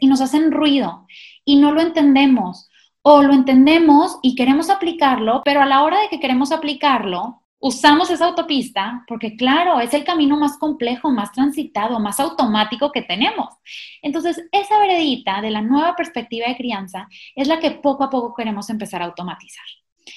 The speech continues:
Eso es lo que pasa en nuestro cerebro en temas de perspectiva. ¿Qué pasa en el cerebro del niño en temas de berrinche? Ahora sí, del momento de crisis y de desborde emocional. Pues lo que pasa es que el niño está en su cerebro reptiliano, en su cerebro reactivo.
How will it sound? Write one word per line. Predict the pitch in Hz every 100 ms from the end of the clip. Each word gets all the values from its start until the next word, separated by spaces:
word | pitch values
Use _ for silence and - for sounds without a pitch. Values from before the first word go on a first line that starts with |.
| - _
Eso | 381 370
es | 392
lo | 392
que | 285
pasa | 262 277
en | 311
nuestro | 311 214
cerebro | 226 220 240
en | 294 285
temas | 247 262
de | 302
perspectiva. | 233 - - - 277 196 170 -
¿Qué | 359 349
pasa | 370 359
en | 370
el | 370
cerebro | 262 240 226 285
del | 285
niño | 294 226 180 196 - -
en | 226 214
temas | 214 233 233
de | 277 277 _ 196
berrinche? | 202 190 196 233 214 - - _
Ahora | 202 220 277
sí, | 302 370 349
del | 247
momento | 233 233 233 330
de | 320 -
crisis | 294 339 359 311
y | 247
de | 240 226
desborde | 202 226 220
emocional. | 233 247 208 180 - _ _ _ - - _ _
Pues | 320 320
lo | 330
que | 330
pasa | 381 392 - 220 -
es | 277 -
que | 320
el | 311
niño | 320 320 330
está | 330 302 220 220
en | 277
su | 285
cerebro | 277 277 269 302
reptiliano, | 330 330 254 233 277 349
en | 233
su | 226
cerebro | 254 254 285
reactivo. | 339 311 - - 262 247 -